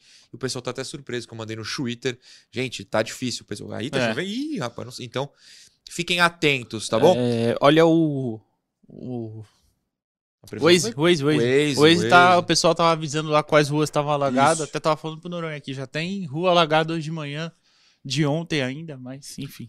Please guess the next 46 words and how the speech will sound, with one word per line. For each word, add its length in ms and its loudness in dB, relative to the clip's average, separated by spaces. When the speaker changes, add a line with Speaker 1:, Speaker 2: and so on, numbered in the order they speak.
Speaker 1:
Ah, 120 -4
é, 40 -2
falando 280 -6
em 100 -8
ontem, 400 -12
é 60 -10
bom 200 -8
a 40 -8
gente 180 -14
deixar 240 -8
claro 260 -6
pra 120 -14
quem 140 -14
não 60 -14
pegou 340 -8
os 120 -12
recados 420 -10
nas 160 -14
redes 180 -12
Speaker 2:
Ah, 80 -4
é. 40 -6
Speaker 1:
sociais, 460 -2
que 100 -6
ontem 180 -4
não 100 -4
teve 200 -4
programa 340 -4
por 320 2
causa 320 2
da 80 0
chuva, 300 -4
que 120 -10
derrubou 460 -2
o 40 0
bairro 280 -2
inteiro 300 -2
aqui 180 -8
em 60 -18
Santos, 300 -8
em 60 -12
que 80 -12
a 60 -10
T 140 -4
V 180 -4
está 380 0
instalada. 920 4